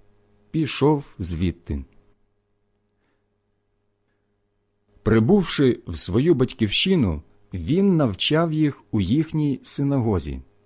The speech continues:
так що вони дивувалися і говорили: «Звідкіля в нього ця мудрість і сила чудодійна? Хіба він не син Теслі? Хіба не його мати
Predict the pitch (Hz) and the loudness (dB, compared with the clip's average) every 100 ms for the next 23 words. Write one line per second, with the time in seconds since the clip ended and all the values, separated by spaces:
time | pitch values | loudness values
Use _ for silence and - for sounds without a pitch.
0 | _ _ 127 156 - - 120 123 147 131 | _ _ -4 -2 -4 -2 0 2 2 0
1 | 135 131 110 147 190 185 - 170 - - | 0 0 0 2 2 2 0 -4 -4 -4
2 | 147 131 156 180 131 76 69 - _ _ | -4 -2 -2 0 0 0 -6 -12 _ _
3 | _ _ _ - 87 85 131 - 117 104 | _ _ _ -8 -4 0 -2 0 0 2
4 | 156 214 135 110 143 202 185 - - 170 | 2 2 0 2 2 2 0 -2 -2 0
5 | 120 117 196 175 170 - - - 135 139 | 2 4 4 2 0 -4 -14 -8 -4 -4
6 | - 220 202 110 117 104 113 113 92 78 | -2 0 2 0 -2 -2 -2 0 -2 -2
7 | 69 - _ _ _ _ _ _ - - | -6 -10 _ _ _ _ _ _ -14 -8
8 | 165 - 135 143 147 - - 127 123 - | -4 -2 -2 0 -2 -2 0 2 2 0
9 | 135 165 190 190 135 - 87 73 - _ | -2 0 0 0 0 -2 -6 -8 -10 _
10 | _ _ _ - - 107 85 156 185 180 | _ _ _ -20 -4 0 2 2 4 4
11 | 147 104 165 196 147 175 - 110 | 4 2 2 2 2 0 -2 -6